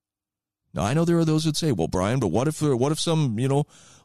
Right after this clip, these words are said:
what if somebody working for, you know, some drug dealer or the cartels is moving, you know, a quarter of a million dollars in cash and they get popped with it, but there's, you know, there's no other evidence of crime, no drugs, no guns or anything, just there's a large amount of cash."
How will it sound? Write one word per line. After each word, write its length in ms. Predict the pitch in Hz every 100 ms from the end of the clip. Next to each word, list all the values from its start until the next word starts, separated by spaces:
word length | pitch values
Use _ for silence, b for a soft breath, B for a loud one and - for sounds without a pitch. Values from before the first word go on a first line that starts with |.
| B
what 180 | - 285
if 80 | -
somebody 340 | 233 208 190
working 340 | 135 160 175
for, 280 | 151 160 156
you 100 | 147
know, 140 | 131 139
some 220 | 147 117
drug 240 | 120 139
dealer 260 | 127 139 147
or 100 | 123
the 100 | 104
cartels 560 | - 131 120 120 127 - B B B B
is 240 | 143 123
moving, 480 | 131 190 175 180 175
you 100 | 131
know, 180 | 139 139
a 60 |
quarter 300 | - 185 185
of 100 | 160
a 60 | 151
million 300 | 147 151 143
dollars 340 | 120 120 127 131
in 140 | 131
cash 440 | - 120 117 - B B B B B
and 140 | 104
they 60 | 135
get 180 | 165 -
popped 320 | 165 175 -
with 200 | 120 117
it, 280 | 143 - - _ _ _ _ _ _ -
but 140 | 127
there's, 220 | 151 127
you 100 | 139
know, 120 | 131
there's 200 | 113 117
no 140 | 139 214
other 180 | 208 202
evidence 320 | 196 196 196
of 80 | 175
crime, 240 | 160 170
no 160 | 135 175
drugs, 380 | 151 156 156
no 120 | 123 147
guns 340 | 135 143 147
or 80 | 117
anything, 260 | 135 151
just 180 | 151 -
there's 160 | 113 98
a 60 |
large 220 | 87 127 151
amount 180 | 143
of 80 | 147
cash." 400 | 123 117 123 -